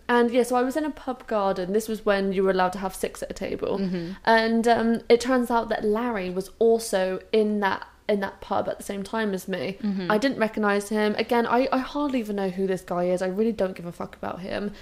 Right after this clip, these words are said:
Speaker 1: Um, it wasn't until his friend came over and sat with me um, because he was stroking my dog 'cause I had Bobby with me.
Speaker 2: Mm-hmm.
Speaker 1: And his, and, and then Larry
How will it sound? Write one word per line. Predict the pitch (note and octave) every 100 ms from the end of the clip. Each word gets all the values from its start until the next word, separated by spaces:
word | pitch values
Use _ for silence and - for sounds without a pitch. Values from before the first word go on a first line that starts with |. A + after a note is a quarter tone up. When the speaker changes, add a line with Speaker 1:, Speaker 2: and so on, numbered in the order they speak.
| - - -
Speaker 1:
Um, | A3 A3 A3 A3 A3 -
it | A#3+ A3+
wasn't | C#4 C#4+ -
until | A#3+ A#3 - C#4+ F#3+ F3+ -
his | G#3 C4 A#3
friend | - B3+ A3 - G3+ -
came | - G#3+ G#3
over | G#3+ A3+ G3+
and | F#3+ - G3
sat | - A#3+ -
with | G#3 G3
me | F#3+ - B3+ - - -
um, | G3+ G3
because | G3+ G#3+ -
he | A3
was | G#3 -
stroking | G#3+ G3 G3 F#3+ F#3
my | F3+ F3+ G#3+
dog | F3+ F3
'cause | F#3
I | F3+
had | F#3 F3 A#3
Bobby | A3
with | F#3+ F3
me. | F#3 A#2 G3+ -
Speaker 2:
Mm-hmm. | F#3+ F3+ E3 F3+ -
Speaker 1:
And | A#3+ A#3+ A#3+ A#3+ A3+ - - - - - - - -
his, | A#3 C#4 D4+ C#4 - - -
and, | A#3+ A#3
and | B3
then | B3 A3+ G#3+
Larry | A#3 D4+ C4 - A#3